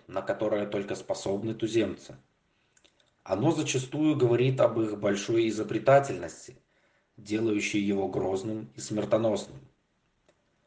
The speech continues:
Однако действенность оружия заключена не только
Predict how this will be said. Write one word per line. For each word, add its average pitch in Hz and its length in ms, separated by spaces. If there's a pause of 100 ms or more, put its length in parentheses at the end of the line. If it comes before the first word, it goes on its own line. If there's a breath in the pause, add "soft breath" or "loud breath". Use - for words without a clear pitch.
(180)
Однако 180 400
действенность 143 720
оружия 123 580
заключена 123 640
не 131 140
только 131 640